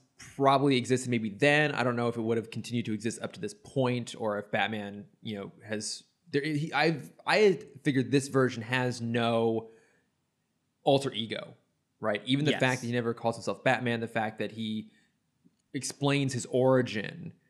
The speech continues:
Speaker 1: Um, I guess he never says his name, 'cause that would have been a tip off to the whole rest of the league who don't know Batman's secret identity,
Speaker 2: Right.
Speaker 1: Superman.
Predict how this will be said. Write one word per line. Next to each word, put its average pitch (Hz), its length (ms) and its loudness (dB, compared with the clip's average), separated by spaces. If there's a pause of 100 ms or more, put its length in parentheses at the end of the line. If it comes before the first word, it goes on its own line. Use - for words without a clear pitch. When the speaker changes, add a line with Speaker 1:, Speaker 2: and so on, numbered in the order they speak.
(360)
Speaker 1:
Um, 104 420 -2 (180)
I 127 40 -8
guess 139 100 -4
he 147 80 -2
never 139 200 4
says 131 180 0
his 104 160 -8
name, 101 680 -2
'cause - 80 -14
that 107 80 0
would 101 80 0
have 98 60 -4
been 98 100 -2
a 92 40 -8
tip - 180 -6
off 98 200 -2
to 98 300 -6 (380)
the 120 60 0
whole 117 140 4
rest 104 220 -2
of 101 60 -8
the 98 60 -4
league 101 360 -6
who 113 100 -4
don't 107 220 0
know 98 80 -4
Batman's 98 400 -6
secret 95 220 -6
identity, 101 300 -6
Speaker 2:
Right. 107 280 -4
Speaker 1:
Superman. 104 480 -8